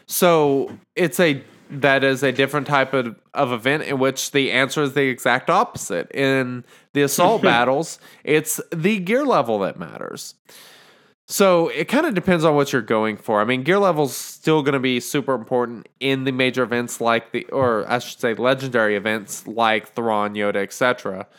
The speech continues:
Speaker 1: Uh, I mean, you're not gonna be able to beat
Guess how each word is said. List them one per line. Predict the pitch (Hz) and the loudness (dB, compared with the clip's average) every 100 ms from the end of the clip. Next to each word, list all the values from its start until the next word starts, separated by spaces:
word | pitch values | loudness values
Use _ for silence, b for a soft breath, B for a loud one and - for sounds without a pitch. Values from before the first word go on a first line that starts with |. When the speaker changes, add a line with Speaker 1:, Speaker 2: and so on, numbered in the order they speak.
| b b b b | b b b b
Speaker 1:
Uh, | - 117 107 107 104 | 0 2 2 2 0
I | - | -2
mean, | 110 110 104 | -2 -4 -4
you're | 113 | -6
not | 113 120 127 | 0 2 2
gonna | 123 113 | 0 0
be | |
able | 117 107 | 0 0
to | 104 | -2
beat | 107 110 113 | -2 -2 -6